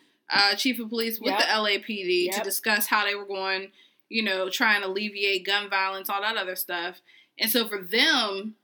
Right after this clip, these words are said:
Speaker 1: to give a comment about his passing is like, wow.
Speaker 2: Yeah, 'cause the one dude said he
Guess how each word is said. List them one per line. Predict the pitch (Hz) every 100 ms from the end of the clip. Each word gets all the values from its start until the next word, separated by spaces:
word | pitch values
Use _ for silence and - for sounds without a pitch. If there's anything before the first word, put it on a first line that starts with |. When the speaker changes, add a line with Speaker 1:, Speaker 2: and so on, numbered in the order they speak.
| -
Speaker 1:
to | 226
give | 196 214 196 196 190 190
a | -
comment | - 214 196 185 180
about | 185 185 220
his | 190
passing | - 208 190 190 185
is | 180 180
like, | 165 147 151 - _ _ _ _ _
wow. | _ 95 143 190 165 131 -
Speaker 2:
Yeah, | 226 208
'cause | 220 202
the | 196
one | 208 220
dude | 208 190
said | 190 185
he | 208 196